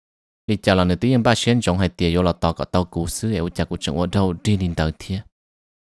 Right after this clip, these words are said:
Thế chỉ lúc chỉ hở nói chị, ô lý tê lầu bị sao luôn, tu cơ su dễ tê cơ xuống đồng lợ. Chỉ bỏ các vật do thực lý lợi chế, cụ thể chế chỉ xế hay tiệt cả liệt bụi chơ đi chả là chế của ấy xế yếu nữa.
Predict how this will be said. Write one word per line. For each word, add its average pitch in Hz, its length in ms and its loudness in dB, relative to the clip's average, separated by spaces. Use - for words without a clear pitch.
Thế 160 100 0
chỉ 127 140 2
lúc 147 120 4
chỉ - 140 2
hở 117 180 4
nói 107 260 4
chị, 95 320 2
ô 107 140 0
lý 104 100 2
tê 123 160 2
lầu 98 160 4
bị 92 160 -2
sao 117 240 2
luôn, 98 540 0
tu 117 160 0
cơ 113 200 -2
su 113 200 -2
dễ 113 160 2
tê 117 180 2
cơ 110 200 -2
xuống 113 300 -2
đồng 80 220 -2
lợ. 78 140 -6
Chỉ 117 180 0
bỏ 95 120 6
các - 160 4
vật 127 200 4
do 117 140 6
thực 117 240 -4
lý 107 80 2
lợi 92 160 0
chế, 82 320 -4
cụ 85 120 -6
thể 113 180 0
chế 95 200 0
chỉ - 180 -6
xế - 220 -2
hay 117 80 -2
tiệt - 200 -6
cả 87 80 -2
liệt 90 220 -2
bụi 87 160 -2
chơ 107 220 -2
đi 92 160 -2
chả 85 140 0
là 80 100 0
chế 90 140 -6
của 80 160 -4
ấy 98 60 2
xế 107 240 0
yếu 85 200 0
nữa. 80 220 -2